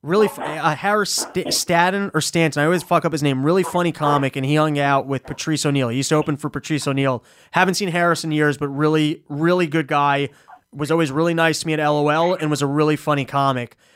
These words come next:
But I heard him s-, in an interview, he was talking about hanging out with Patrice, where he used to buy, like, a backup meal. I think maybe you might have mentioned that on the pod also, where, like, he would order a meal, and then just in case he was hungry, he would order, like, a backup meal.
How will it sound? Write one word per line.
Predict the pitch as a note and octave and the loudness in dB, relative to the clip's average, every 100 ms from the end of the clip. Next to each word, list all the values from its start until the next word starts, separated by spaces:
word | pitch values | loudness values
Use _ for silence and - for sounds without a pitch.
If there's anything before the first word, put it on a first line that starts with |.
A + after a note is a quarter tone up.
| _ | _
But | - | 0
I | D#3+ | 2
heard | G3+ | 2
him | G#3+ | 0
s-, | D#3 E3+ | -4 -4
in | F#3 F3 | 0 2
an | E3 | 2
interview, | F3+ D#3 | 2 2
he | D3+ | 0
was | C3+ | 0
talking | D#3 D3 D#3+ | 0 0 0
about | |
hanging | C#3 D3+ | 0 0
out | D3 C#3+ | 0 0
with | |
Patrice, | C#3+ C3+ D3+ D#3 - | -4 -8 -4 -4 -2
where | D3 | -2
he | |
used | C#3+ D#3 | -2 0
to | |
buy, | C#3 C#3+ C#3+ | 0 2 2
like, | C#3 | 0
a | C3 | -4
backup | - B2+ C3 - B2 | 0 2 2 -2 -4
meal. | D#3+ F3 F3 E3+ _ - | 0 0 -2 -8 _ -8
I | D3+ | -4
think | G#3 A3 | 0 0
maybe | A3 | 2
you | F3+ | 2
might | F3+ E3 | 2 4
have | |
mentioned | D3+ C#3 D3 | 2 0 -2
that | C#3+ | 0
on | C#3 | 0
the | C3 | -2
pod | - C3+ C3 | 0 0 2
also, | C#3 - E3+ | 0 2 2
where, | D#3+ C#3+ | 2 2
like, | C#3 C#3 _ - - - | 2 0 _ -20 -16 -4
he | F3 | -2
would | G3 | 0
order | G3 G3+ G3 | 0 2 0
a | F3 | -2
meal, | D#3+ A3 F3+ D#3 E3+ _ - - | -2 2 2 2 -2 _ -8 -2
and | E3+ | 0
then | F3 | 2
just | E3+ F#3+ | 0 0
in | F3 | -2
case | - G3+ F3+ | 2 2 2
he | F3 | 0
was | D3+ | 0
hungry, | E3 D#3 D3+ | 0 0 0
he | D#3 | 2
would | |
order, | D#3 D#3+ | 2 2
like, | D3+ D3 | 2 -2
a | B2+ | 0
backup | C#3 D3+ F#3 F3 | 0 0 0 -2
meal. | F#3+ G3+ F#3 | 2 2 0